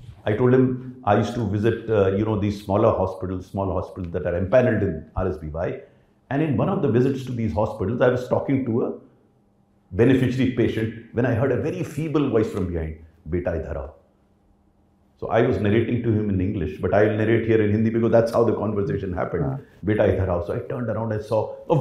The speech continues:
Speaker 1: very old lady, very old lady, she couldn't sit. She was just flashing the smart card and calling me, "बेटा, इधर आओ।" So I went to her, I bent down and I asked her, "माता जी, आप ठीक तो हैं?" She told me, "बेटा, मैं बहुत तकलीफ में हूँ, लेकिन इन अस्पताल वालों ने मेरा बड़ा ख्याल रखा।"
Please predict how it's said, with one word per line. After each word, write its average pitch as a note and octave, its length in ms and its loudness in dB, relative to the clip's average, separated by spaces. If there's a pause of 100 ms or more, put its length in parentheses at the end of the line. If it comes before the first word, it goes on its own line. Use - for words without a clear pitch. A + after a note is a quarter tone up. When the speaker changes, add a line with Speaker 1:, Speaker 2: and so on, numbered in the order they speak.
(100)
Speaker 1:
very G3+ 220 2 (100)
old A2+ 200 6
lady, - 180 -2 (760)
very A3 260 2 (100)
old E3 180 8
lady, - 240 6
she E3+ 80 2
couldn't F3+ 240 4
sit. A2 180 6 (460)
She F3 100 2
was C#3+ 160 4
just G#3 240 8
flashing C#3 400 6
the A2 140 4
smart G2+ 240 0
card C#3+ 180 6
and C3+ 140 4
calling A2+ 260 4
me, G2 80 2
"बेटा, F#2 240 2
इधर E2+ 140 -2
आओ।" - 100 -4 (280)
So A#2 80 2
I A2+ 100 4
went C3+ 160 6
to C3 100 6
her, C#3+ 100 2 (120)
I - 20 2 (100)
bent G#2 220 2
down B2 160 2 (400)
and A#2 80 0
I G#2+ 140 4
asked - 160 0
her, G2 80 0
"माता E2 260 -2
जी, F#2+ 60 0
आप - 180 0
ठीक F#2+ 160 -6
तो A#2+ 140 2
हैं?" D#3+ 100 0 (680)
She B2+ 140 -2
told F#2+ 180 -4
me, C3+ 140 -4
"बेटा, F#2 220 -4
मैं G2+ 180 -6
बहुत G#2+ 260 -6
तकलीफ F2+ 340 -8
में - 60 -4
हूँ, B2+ 200 0 (360)
लेकिन D3+ 260 0
इन A#2 120 2
अस्पताल C#3 380 2
वालों C#3+ 240 8
ने C#3+ 80 6
मेरा B2+ 220 8
बड़ा G#2+ 280 6
ख्याल G2 220 2
रखा।" - 260 -8